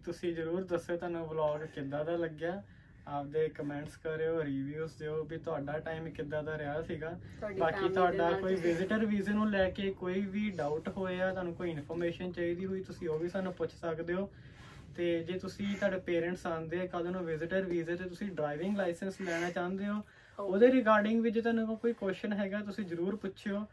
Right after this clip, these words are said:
Speaker 2: ਕਿਉਂਕਿ ਓਨਟਾਰੀਓ ਤੇ ਹੈਲੀਫੈਕਸ ਦੇ ਰੂਲ ਬਹੁਤ ਡਿਫਰੈਂਟ ਆ। ਸੋ
Speaker 1: ਹਾਂਜੀ, ਜੇ ਤੁਹਾਡੇ ਪੇਰੈਂਟਸ ਕੱਲ੍ਹ ਨੂੰ ਵਿਜ਼ਿਟਰ ਵੀਜ਼ੇ ਤੇ ਆਉਂਦੇ ਆ ਤਾਂ ਤੁਹਾਨੂੰ ਇਸ ਚੀਜ਼ ਦਾ ਪਤਾ ਹੋਣਾ ਚਾਹੀਦਾ ਕਿ ਉਹ ਇੰਡੀਅਨ ਲਾਇਸੈਂਸ ਤੇ ਵੀ ਨਾਈਨਟੀ ਡੇਜ਼ ਲਈ ਇੱਥੇ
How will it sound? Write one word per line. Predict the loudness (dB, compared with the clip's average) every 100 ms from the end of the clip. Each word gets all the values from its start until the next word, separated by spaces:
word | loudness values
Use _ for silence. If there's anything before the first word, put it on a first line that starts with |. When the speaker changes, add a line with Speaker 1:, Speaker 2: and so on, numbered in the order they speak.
| -10
Speaker 2:
ਕਿਉਂਕਿ | -8 -6 -2 -2
ਓਨਟਾਰੀਓ | 0 2 4 4 2
ਤੇ | 0 0
ਹੈਲੀਫੈਕਸ | -2 -4 -6 -10 -8
ਦੇ | -6
ਰੂਲ | -6 -6
ਬਹੁਤ | -2 -2 -2
ਡਿਫਰੈਂਟ | -8 -10 -14 -14 -16
ਆ। | -18 -20 -12 -8
ਸੋ | -6
Speaker 1:
ਹਾਂਜੀ, | -6 -10 -14 -20 -20 -18
ਜੇ | -4 -2 -2
ਤੁਹਾਡੇ | -2 -2 0
ਪੇਰੈਂਟਸ | 0 2 0 -2
ਕੱਲ੍ਹ | -2 0
ਨੂੰ | 0
ਵਿਜ਼ਿਟਰ | 0 0 -2
ਵੀਜ਼ੇ | 0 0 -2
ਤੇ | -2 -2
ਆਉਂਦੇ | -4 -2 0 0
ਆ |
ਤਾਂ | -2
ਤੁਹਾਨੂੰ | -4 -2 -2 -4
ਇਸ | -6 -6
ਚੀਜ਼ | -4 -2
ਦਾ | -2
ਪਤਾ | -2 -2
ਹੋਣਾ | -2 -2 -4
ਚਾਹੀਦਾ | -4 -4
ਕਿ | -4 -6
ਉਹ | -8 -4
ਇੰਡੀਅਨ | -2 0 2
ਲਾਇਸੈਂਸ | 2 0 -2 -6 -6
ਤੇ | -4 -4
ਵੀ | -2 -2
ਨਾਈਨਟੀ | 0 0 -2 -2
ਡੇਜ਼ | 0 0 -2
ਲਈ | -4
ਇੱਥੇ | -6 -4 0 0 -2